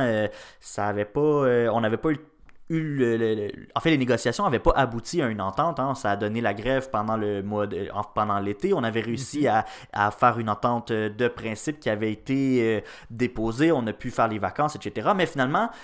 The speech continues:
Speaker 1: euh, les, euh, les employés qui ont refusé cette entente de principe-là, euh, finalement, euh, après le, le, le vote des membres, en fait, on a appris, et ça, c'était supposé être des informations, euh, qui étaient gardées confidentielles,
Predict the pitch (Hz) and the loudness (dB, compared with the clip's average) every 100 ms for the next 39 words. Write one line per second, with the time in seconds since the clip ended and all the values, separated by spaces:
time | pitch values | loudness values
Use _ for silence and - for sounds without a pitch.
0 | - 120 127 123 123 120 135 151 147 123 | -4 2 6 6 4 2 4 6 6 6
1 | 117 117 113 127 151 151 147 196 151 123 | 6 4 2 0 0 0 0 0 0 0
2 | 160 - 139 120 127 - - - 120 113 | -2 -4 -6 -4 -4 -6 -14 -6 0 0
3 | 107 127 123 123 110 107 107 101 - 143 | 0 -2 0 -2 -2 -4 -6 -8 -6 -6
4 | 127 127 120 107 101 101 90 - - 135 | -2 0 2 2 0 0 -4 -10 -10 -4
5 | 127 107 120 135 110 - 107 - 120 117 | -2 0 2 2 0 0 -2 -2 0 2
6 | 104 101 - 104 101 101 127 - 101 101 | 2 -2 -4 -2 -4 0 0 0 -2 0
7 | 110 160 170 - - 110 156 165 123 120 | 2 2 -2 -6 -4 4 4 6 4 4
8 | 120 - - 160 - - - - 160 - | 4 4 -4 -6 -8 -10 -6 -4 -6 -4
9 | - 120 117 143 120 113 113 120 117 107 | -4 -2 -2 -2 0 -2 0 0 2 0
10 | - 123 127 139 127 113 - - 107 107 | -2 0 0 2 2 0 -4 -8 -4 -2
11 | 113 110 113 120 - 143 139 123 101 - | 0 -2 -2 -4 -2 -4 -2 -2 -2 0
12 | 185 | 0